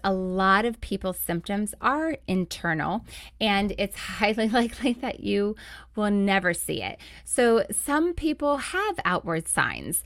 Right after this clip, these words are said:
such as throwing up or having diarrhea or getting a rash.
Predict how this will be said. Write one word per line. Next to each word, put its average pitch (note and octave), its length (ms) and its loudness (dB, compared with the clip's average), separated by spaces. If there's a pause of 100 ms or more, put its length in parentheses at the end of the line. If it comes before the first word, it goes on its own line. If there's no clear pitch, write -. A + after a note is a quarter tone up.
(280)
such - 400 2
as F3 380 0 (160)
throwing F3+ 440 -2
up - 300 -4
or E3 80 0
having F#3 420 -2
diarrhea D#3 600 -2
or F3 120 -2
getting E3 460 -2
a D3+ 120 -6
rash. - 480 0